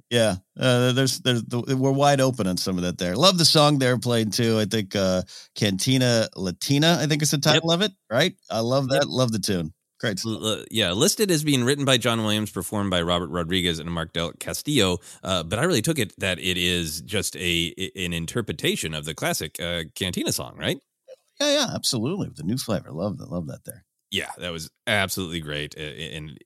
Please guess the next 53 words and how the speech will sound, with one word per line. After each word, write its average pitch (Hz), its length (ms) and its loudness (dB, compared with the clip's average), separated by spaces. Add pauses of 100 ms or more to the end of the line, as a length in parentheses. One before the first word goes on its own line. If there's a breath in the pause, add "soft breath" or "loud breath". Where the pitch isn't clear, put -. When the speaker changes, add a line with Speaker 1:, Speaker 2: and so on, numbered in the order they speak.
Speaker 2:
again, 107 420 0
some 110 200 -2
of 101 80 0
the, 101 120 6
uh, 95 180 2
that 90 200 -2
great 98 260 -2
old 101 280 -2
and 98 160 0
new, 92 260 -2
right? 78 240 -6 (100)
Speaker 1:
Mm-hmm. 98 240 0 (960 loud breath)
Speaker 2:
Uh, 98 260 4
another 110 220 2
fun 110 220 -2
thing 120 400 0
in 127 400 0
the 123 360 2
cantina, 131 640 -2 (440 loud breath)
uh, 101 340 2
in 117 160 -2
the 107 80 -2
sanctuary, 127 720 0
uh, 90 260 2
there 92 260 0
is 87 200 -4
an 85 120 -6 (120)
R 101 120 -2
X 110 220 -4
series 113 300 -2
droid 110 340 0
working 104 320 -2
the 98 80 0
gambling 110 420 0
table, 131 420 -2
uh, 87 200 2
that 82 140 -2
looks, 82 240 -6
uh, 82 260 -2
very 92 180 -2
much 90 300 -6
like 87 320 -4
the 87 180 -6
droid 87 380 -4
made 90 260 -4
famous 113 320 -2
by, 123 220 -2
you 127 180 -2
know, 139 380 0
Disneyland 165 640 0
and 170 120 0
Disney 185 240 0
World. 80 320 -2